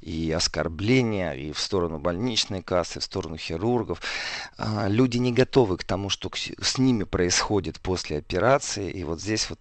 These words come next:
начинают иногда психологические особенности проявляться. А, и страхование должно предоставить не только сам момент операции, но и послеоперационного сопровождения, то есть психологов, которых тоже должны оплачивать. И вот здесь вот кто их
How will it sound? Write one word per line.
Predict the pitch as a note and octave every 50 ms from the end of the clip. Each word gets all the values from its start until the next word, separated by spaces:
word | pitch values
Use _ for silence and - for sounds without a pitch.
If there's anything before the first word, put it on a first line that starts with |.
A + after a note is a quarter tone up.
| -
начинают | - E2+ F2 E2 - - F2+ F#2 F2+ F2 - F2+
иногда | E2 E2+ F2 E2+ E2+ E2
психологические | - - - - E2+ E2+ E2+ F2 G2+ - - - - - F#2+
особенности | - - - F#2+ - E2+ F2 F2+ - - - -
проявляться. | - - - F2 E2+ F2 E2+ F2 E2+ E2 D#2+ - - - - - - - - - - - - - - - -
А, | - G#2 F#2+ F#2 F2 F2+ F2+ E2+ E2 F2+ G2 - - - - -
и | - G2 F#2 F2+ F2 F2+
страхование | F2+ - - G2 F#2+ - A2 A2 G#2+ A#2 A#2 A2 G2+ G2
должно | F2 F#2 G2+ G2+ A#2 G#2+
предоставить | - - G2 F#2 G#2 G#2 - - - G#2 G2 F#2+ - -
не | G#2 G#2
только | G2 - C#3 C#3+ D#3 - - G#2+
сам | - - - G#2+ F#2+
момент | F2+ F#2+ G2 G2+ G2+ G2 F2 D#2+ -
операции, | F2+ D2+ - G#2+ G2 F2 F#2 F2 D#2 - - - E2
но | D#2+ F#2 G2+ G#2+
и | - - -
послеоперационного | - - A#2+ - - - G#2 F2+ - - F#2+ E2+ - - - G#2+ G#2 G2+ G2+ G2 F2+ F2+
сопровождения, | - - F#2+ - - G2 F#2+ F#2+ G2+ G2 F#2+ F2+ F#2 F2 D2 C2 C2 -
то | - E2+
есть | F2 E2 -
психологов, | - - - E2 - - B2 B2+ C3+ C3+ A#2 G#2 A2 - - - - - - - - - -
которых | - F#2 - A2 G#2+ G#2 -
тоже | - - A#2 A2+ G#2+
должны | F#2 F2+ F2+ F#2+ G2+ G2+
оплачивать. | F#2 F#2 - G2 F#2+ F#2 F2 - - - C#2 C#2+ D2+ - -
И | E2+
вот | E2+ F2
здесь | F2 G#2 A2+ G2+ -
вот | - - -
кто | - - A2
их | A2 G#2 -